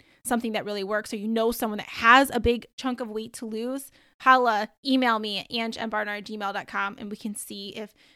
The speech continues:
that would be a good fit for them. I also want you guys to know I would never share something I hun-, didn't hundred percent believe in. I would not do that. And this program my family has actually used, and it's worked for people I love the most. And I've literally met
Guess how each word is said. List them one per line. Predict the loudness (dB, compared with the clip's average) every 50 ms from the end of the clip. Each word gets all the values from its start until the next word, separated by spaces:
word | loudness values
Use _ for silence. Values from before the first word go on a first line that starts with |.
| _ 0
that | 6 8 8 8 6
would | 4 0 -2
be | -2 -2
a | -2 -2
good | -4 -8
fit | -6 -8 -8 -8
for | -8 -14 -12
them. | -12 -12 -12 -14 -10 -4
I | 0 2
also | 4 4 2 0 -2
want | -2 -2 -4 -4
you | -6
guys | -6 -6 -6 -6
to | -8 -6
know | -6 -6 -6 -8 -12 _ _ _ _ _ 4
I | 4 6
would | 6 6 4 2
never | 2 2 2 2 2 4 4 4 4 2
share | 0 -2 -2 -2 -2 -2 -4
something | -6 -6 -6 -6 -6 -6 -6 -6 -4 -4 -2
I | -4 -2
hun-, | -2 -2 -4 -4 0
didn't | 0 0 0 0 -2
hundred | -6 -6 -4 -6 -6 -6
percent | -8 -10 -6 -6 -8 -6 -6
believe | -8 -8 -8 -8 -10 -12 -10
in. | -12 -14 -12 -14 -18 _ _ _ _ _ _ -4
I | -2 0
would | 0 0 0
not | -2 -6 -8 -10
do | -14 -18 -16
that. | -14 -12 -12 -14 -14 _ _ _ -20 -20 -12 -8
And | -6 -4 -4 0 2
this | 2 2 2 0
program | 0 4 4 4 6 4 2 2 2
my | 0 -4 -6
family | -10 -8 -8 -8 -8 -6 -8 -8 -8 -8
has | -8 -8 -8 -8 -8 _ 0
actually | 0 2 2 0 -4 -8 -14 -10 -10 -10 -10 -10
used, | -12 -12 -12 -10 -8 -8 -8 -8 -8 -6
and | -6 -6
it's | -6 -8 -10
worked | -12 -12 -12 -12
for | -12
people | -10 -10 -8 -6 -4
I | -4 -4
love | -4 -6 -8 -8 -8
the | -12
most. | -14 -12 -14 -14 -16 -18 -12
And | -10 -10
I've | -8 -8
literally | -8 -8 -6 -2 -2 -2 -2 -2 -2 0 0 0 0 0 -2 -2
met | -2 0 0 0 0 0 -6 -12